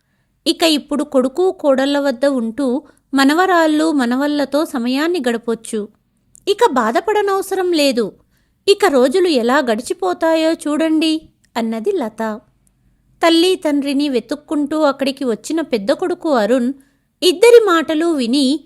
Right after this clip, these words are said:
"ఏంటి నాన్నా ఇది? రిటైర్ అవుతే అందులో బాధపడాల్సిన విషయం ఏముంది?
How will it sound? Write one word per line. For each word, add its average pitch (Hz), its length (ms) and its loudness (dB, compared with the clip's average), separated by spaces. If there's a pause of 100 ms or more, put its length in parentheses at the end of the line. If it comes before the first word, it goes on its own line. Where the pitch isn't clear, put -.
(340)
"ఏంటి 269 360 4
నాన్నా 277 400 2
ఇది? 226 500 -2 (380)
రిటైర్ 415 380 2
అవుతే 330 580 0 (120)
అందులో 320 420 4
బాధపడాల్సిన 330 920 0
విషయం 320 460 0
ఏముంది? 302 640 0